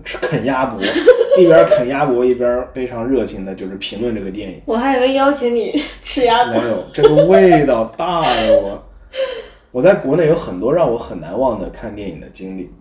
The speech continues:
Speaker 2: 我记得有一次咱们是在哪儿看电影，还有另外一个朋友，然后是后排座儿有几个人一直在很吵闹，从头到尾是，你有印象吗？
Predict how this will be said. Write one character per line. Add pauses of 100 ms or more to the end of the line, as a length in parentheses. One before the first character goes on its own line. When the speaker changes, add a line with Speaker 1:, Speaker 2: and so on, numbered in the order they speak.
Speaker 2:
我
记
得
有
一
次
咱
们
是
在
哪
儿
看
电
影，
还
有
另
外
一
个
朋
友，
然
后
是 (360)
后
排
座
儿
有
几
个
人
一
直
在
很
吵
闹，
从
头
到
尾
是，
你
有
印
象
吗？